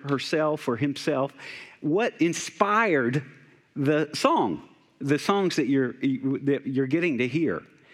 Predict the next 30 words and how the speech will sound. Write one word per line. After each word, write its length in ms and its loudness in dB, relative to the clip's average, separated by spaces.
And 120 2
I 20 2
wanna 240 2
tell 240 0
you 160 2
the 100 2
backstory 1400 0
of 360 0
this 200 0
psalm. 760 -2
And 140 2
let 100 4
me 140 2
tell 160 0
you 140 2
why 140 2
I 20 2
wanna 240 2
tell 260 0
you 160 -2
that 220 0
story, 420 -2
because 480 -2
this 220 -2
psalm, 760 0
I 140 2
believe, 640 0
is 400 0
a 320 0
manifesto 1400 0